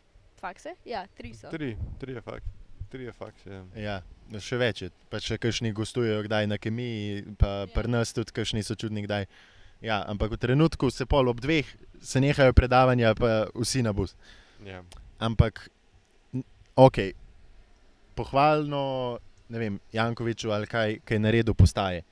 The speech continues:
Speaker 3: Tam
Speaker 2: Ja.
Speaker 3: v Rožni
Speaker 2: To je.
Speaker 3: oziroma po Večni poti so zdaj postaje, so v redu, so, um, da ne, ne rabi avtobus ustavljati na cesti, to
Speaker 1: Ja, en še zmeraj.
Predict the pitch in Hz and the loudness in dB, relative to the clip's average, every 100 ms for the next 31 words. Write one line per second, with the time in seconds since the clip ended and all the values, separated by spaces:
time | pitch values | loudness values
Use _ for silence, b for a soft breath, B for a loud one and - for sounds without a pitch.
0 | b b b b - 107 90 87 110 113 | b b b b -2 -2 -2 -4 0 0
1 | 117 113 110 104 - 104 95 90 101 98 | 0 -2 -4 -4 -4 -2 0 0 0 -4
2 | - - _ _ _ _ _ _ _ B | -6 -16 _ _ _ _ _ _ _ B
3 | B B B - 113 143 - 135 - 143 | B B B 0 4 2 2 2 4 4
4 | - 131 120 117 - _ - - 117 123 | 2 0 0 -2 -6 _ -14 -8 -2 0
5 | 120 - - 123 127 120 - 107 120 123 | 4 2 4 2 2 -2 -6 -6 -4 -2
6 | 113 - 110 101 b b b b - 98 | -2 -2 -4 -6 b b b b -10 -8
7 | 95 95 92 _ 110 107 120 113 113 113 | -6 -8 -14 _ -10 -4 -4 -4 -2 0
8 | 110 113 113 117 123 120 113 113 - 107 | 2 2 4 4 4 2 0 -2 -4 0
9 | 110 113 110 104 123 127 120 104 113 104 | 0 0 -6 -14 -12 -12 -12 -8 -6 -6
10 | 95 - - - - _ 214 | -8 -16 -20 -20 -20 _ -20